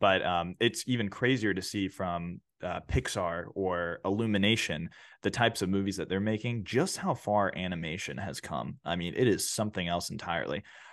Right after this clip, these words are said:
Um, so I, I thought that it was cool to sort of see it from the perspective of all the way back then, but some of it did look a little bit dated to me, a little bit plasticky, uncanny valley here and there, but,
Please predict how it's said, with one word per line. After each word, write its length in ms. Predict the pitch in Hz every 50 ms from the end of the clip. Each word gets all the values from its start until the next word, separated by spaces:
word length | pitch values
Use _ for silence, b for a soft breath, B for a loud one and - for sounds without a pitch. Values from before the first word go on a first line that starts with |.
| B B
Um, 560 | 90 92 92 92 90 85 80 80 80 85 90 - _ _ _ -
so 380 | 127 - - 123 110 101 98 95
I, 420 | - 113 117 117 127 131 123 127
I 40 | 127
thought 320 | 127 - 156 143 143 139 -
that 220 | 110 104 101 -
it 100 | 117 -
was 360 | 104 104 101 95 - - - _ _ -
cool 300 | - - 180 175 160 -
to 120 | - 123
sort 240 | 120 - - 127 110
of 180 | 104 95 - - _ _ _
see 220 | - - - 139 131
it 140 | 120 - -
from 100 | 113 104
the 60 | 92
perspective 520 | 101 104 - - - 101 101 - 101 90 82
of 100 | 87 85
all 140 | - 98 101
the 60 | 95
way 120 | 95 95 92
back 260 | 90 92 90 - -
then, 220 | 98 98 101 101
but 160 | 98 107 101 -
some 140 | - 196
of 100 | 185 151 123
it 120 | 104 -
did 160 | - 95 87
look 160 | 87 87 - 90
a 60 | 87
little 160 | 87 87 82
bit 140 | 87 76 -
dated 280 | 87 85 82 85 82 -
to 80 | 85
me, 180 | 85 87 92 107
a 80 | 120 113
little 180 | 117 123 120
bit 160 | 104 110 -
plasticky, 720 | - - 95 90 92 - - - 95 - 95 92 92 92 73
uncanny 420 | 92 95 92 - 92 92 92 92 87
valley 340 | 87 85 85 87 87 87
here 180 | 87 98 92 90
and 140 | 87 87 87
there, 240 | 90 90 90 87 -
but, 160 | - 90 -